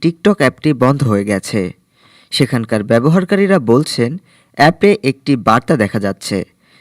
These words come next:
যেখানে বলা হয়েছে TikTok-কে নিষেধাজ্ঞা দেওয়া আইনটি কার্যকর হয়েছে। স্ক্রিনে লেখা দেখাচ্ছে, "Sorry, TikTok is not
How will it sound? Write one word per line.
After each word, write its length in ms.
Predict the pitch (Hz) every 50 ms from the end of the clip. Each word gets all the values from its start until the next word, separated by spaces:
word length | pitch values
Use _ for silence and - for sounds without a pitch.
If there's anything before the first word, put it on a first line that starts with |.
| - -
যেখানে 360 | 120 160 165 208 214 220 208
বলা 280 | 131 127 120 139 175
হয়েছে 440 | 185 156 120 104 98 - - 180 214 254 _ _ _ _ _ -
TikTok-কে 500 | - 196 190 - - 233 226 - - 233
নিষেধাজ্ঞা 680 | 202 165 139 - - 196 175 202 196 180 165 - 190
দেওয়া 420 | 165 131 120 117 120 135 143 135 -
আইনটি 380 | - 120 131 151 175 175 - 196
কার্যকর 520 | 190 - 131 123 120 147 165 - 135 101
হয়েছে। 540 | 101 107 104 101 95 - - 120 98 90 - _ _ _ _ - - _ _
স্ক্রিনে 480 | - - - - - 220 220 214 214 208
লেখা 280 | 170 139 143 - -
দেখাচ্ছে, 600 | 160 120 104 - - 101 - - - - 175 185 233 _ _ _ _ _ _ - -
"Sorry, 300 | - 147 170 185 226 220 - -
TikTok 480 | 170 160 160 - - 160 160 - -
is 160 | 131 127 113 127
not 160 | 123 120